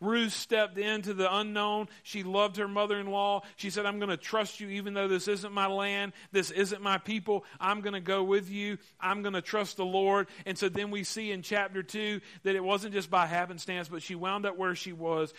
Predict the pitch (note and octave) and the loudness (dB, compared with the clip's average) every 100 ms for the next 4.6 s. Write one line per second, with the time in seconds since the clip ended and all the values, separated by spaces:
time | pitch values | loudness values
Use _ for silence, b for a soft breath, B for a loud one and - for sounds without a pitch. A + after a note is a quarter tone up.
0 | B - F#3+ F3 - A#3 F3 F#3+ F#3 F3 | B -4 -2 -2 0 -2 4 4 6 4
1 | E3 D3+ B D#3+ G3 - A3+ A3 G3 F3+ | 2 0 B -6 -4 -2 -2 0 2 2
2 | F#3 F#3 G#3 F#3+ B - F#3 F#3 G#3 G3 | 2 2 2 0 B -2 0 2 2 0
3 | F#3 G#3 G3+ F3 G#3+ G3 F3 A3 G#3 F3 | 2 4 4 2 0 0 0 0 2 2
4 | D#3 G#3+ A3+ F#3+ F#3 | 0 -2 -2 2 2